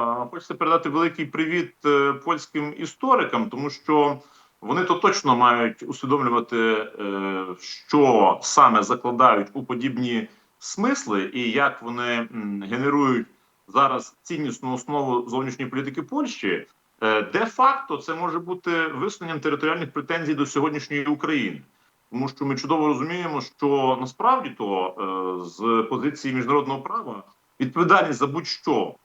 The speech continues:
що відбувалося влітку тисяча дев'ятсот сорок третього року на території теперішніх, а, там, Рівненської, Волинської областей України,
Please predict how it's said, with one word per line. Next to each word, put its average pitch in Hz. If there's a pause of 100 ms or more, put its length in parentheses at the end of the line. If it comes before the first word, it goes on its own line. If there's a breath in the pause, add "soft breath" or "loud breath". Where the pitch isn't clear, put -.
(220)
що -
відбувалося 127
влітку 113
тисяча 127
дев'ятсот 117 (120)
сорок 135
третього 127
року 113 (300)
на 110
території 139
теперішніх, 123 (380)
а, 80
там, 90
Рівненської, 127
Волинської 147
областей 139
України, 151